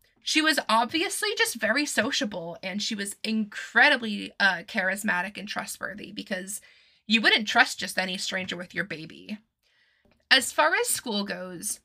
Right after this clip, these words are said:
Jane fucking excelled. She was very, very smart, and she knew it. She was never really very popular. She didn't really have a ton of friends, but other kids in school did know her,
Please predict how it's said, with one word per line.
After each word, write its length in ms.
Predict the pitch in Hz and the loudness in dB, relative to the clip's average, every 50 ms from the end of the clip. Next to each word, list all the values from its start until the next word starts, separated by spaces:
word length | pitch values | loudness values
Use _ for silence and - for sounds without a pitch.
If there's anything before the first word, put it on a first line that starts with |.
| _ - - | _ -12 -10
Jane 500 | 185 - 208 190 196 214 247 285 359 359 _ _ _ _ _ _ _ | -6 -2 -2 0 0 0 -2 -2 -6 -8 _ _ _ _ _ _ _
fucking 300 | - 214 214 220 214 208 - | 0 0 2 2 -2 -2 -2
excelled. 720 | 208 - - - - - 190 180 - - - - - _ _ _ | -8 -8 -6 -4 0 2 0 0 0 -8 -12 -14 -16 _ _ _
She 300 | - - - - 220 220 | -6 -4 0 0 2 2
was 400 | 220 220 196 175 165 196 208 - _ _ _ _ | 0 -2 -4 -4 -6 -8 -10 -10 _ _ _ _
very, 420 | - 196 185 - 175 180 208 233 240 | -20 -6 0 2 4 4 4 4 4
very 240 | 254 247 247 254 269 | 4 4 4 4 4
smart, 400 | - - - 220 196 190 - - | 0 -2 0 2 2 2 2 0
and 140 | 196 208 | -2 -4
she 180 | 202 - 220 214 | -4 -4 -4 -4
knew 240 | 175 170 165 175 185 | -6 -8 -10 -6 -4
it. 320 | 190 - 247 - - _ _ _ _ _ _ _ _ _ _ _ _ _ - | -4 -2 -2 -4 -8 _ _ _ _ _ _ _ _ _ _ _ _ _ -6
She 240 | 226 - - 302 294 | -2 2 2 2 4
was 220 | 294 359 349 330 | 4 2 2 2
never 300 | 277 254 240 254 285 359 403 480 - | 2 2 4 4 6 6 4 4 4
really 300 | 359 370 392 427 466 330 | -2 -2 -2 -2 -4 -4
very 280 | 254 226 220 240 269 - | -2 -2 0 0 -2 -4
popular. 760 | - - 208 202 220 214 254 240 233 233 233 233 247 247 _ _ - | -6 -8 -8 -8 -8 -8 -6 -4 -4 -4 -2 -4 -4 -6 _ _ -10
She 200 | - - - 233 | -4 0 2 2
didn't 220 | 233 277 320 - 247 | 2 2 0 -2 -2
really 220 | 294 311 311 262 | -2 -2 -2 -4
have 240 | 214 214 196 190 208 | -4 -4 -4 -6 -6
a 40 | 202 | -8
ton 220 | - - 214 190 | -6 -6 -6 -6
of 100 | 196 208 | -6 -8
friends, 600 | - - 185 180 175 180 185 196 208 - - - _ - _ _ _ _ _ _ _ _ _ | -6 -4 -4 -4 -6 -8 -14 -12 -8 -8 -8 -8 _ -18 _ _ _ _ _ _ _ _ _
but 340 | - 208 190 185 185 - - - | 4 4 4 4 2 0 0 2
other 240 | - - 339 381 415 | 2 6 6 4 4
kids 260 | 392 - 359 - - | 4 0 -2 0 0
in 100 | 285 285 | -2 -4
school 340 | - - - 262 233 202 196 | -4 -6 -6 -4 -2 -2 -2
did 420 | 190 196 - 214 202 220 220 240 | -4 -2 2 4 4 4 4 2
know 260 | 226 180 170 170 208 | 0 0 -2 -6 -4
her, 320 | 208 233 - - 311 349 | 0 0 0 2 0 -2